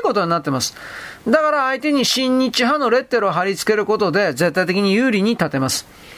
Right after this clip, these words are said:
つまりこれは、あいつらの中における反日フレーム戦術と言います。または親日派フレーム戦術と言います。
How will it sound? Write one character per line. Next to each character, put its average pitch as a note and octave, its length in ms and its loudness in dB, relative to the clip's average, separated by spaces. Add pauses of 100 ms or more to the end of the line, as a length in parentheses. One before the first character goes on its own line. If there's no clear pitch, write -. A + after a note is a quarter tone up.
(360)
つ F4 100 0
ま F#4+ 80 4
り E4+ 60 2
こ D4+ 120 2
れ D#4+ 60 4
は、 E4+ 300 2 (320)
あ C4 160 4
い C#4+ 80 -2
つ D#4+ 100 -2
ら E4 100 2
の B3+ 80 -4
中 B3+ 280 2
に G#3+ 80 0
お G3 40 2
け F#3+ 60 4
る F3 80 2
反 A#3+ 240 0
日 D4+ 260 2
フ B3 120 2
レ D#4 140 4
ー - 20 0
ム D4+ 80 0
戦 E4+ 240 2
術 A#3+ 260 0
と F3+ 80 4
言 E3 80 2
い - 20 2
ま D#3+ 80 2
す。 - 140 -2
ま G3 80 4
た C4 80 2
は A#3+ 60 2
親 B3 340 2
日 A#3+ 220 0
派 D4 180 2
フ G3+ 120 -6
レ G#3+ 120 2
ー - 20 -2
ム G3+ 80 -2
戦 G#3 220 0
術 D#3+ 220 0
と D#4 80 2
言 D4 80 2
い F#3+ 60 0
ま D#3 100 2
す。 - 180 -4